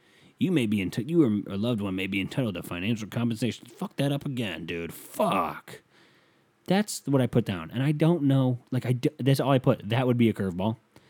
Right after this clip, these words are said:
History of Poland podcast, praying mantis, Beethoven black, SpongeBob gay.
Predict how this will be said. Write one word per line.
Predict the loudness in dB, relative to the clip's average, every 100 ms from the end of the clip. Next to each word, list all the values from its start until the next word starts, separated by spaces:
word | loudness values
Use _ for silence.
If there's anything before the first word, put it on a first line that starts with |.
| _ _ _
History | 2 4 6 6
of | 6
Poland | 2 4 4 2
podcast, | -2 -8 -6 -6 -6 -8 _
praying | 0 4 4
mantis, | 2 0 -4 -6 -8 -6
Beethoven | -2 0 2 2 2
black, | 2 0 -4 -6
SpongeBob | -8 -2 0 2 0 -2 -2
gay. | -4 -4 -10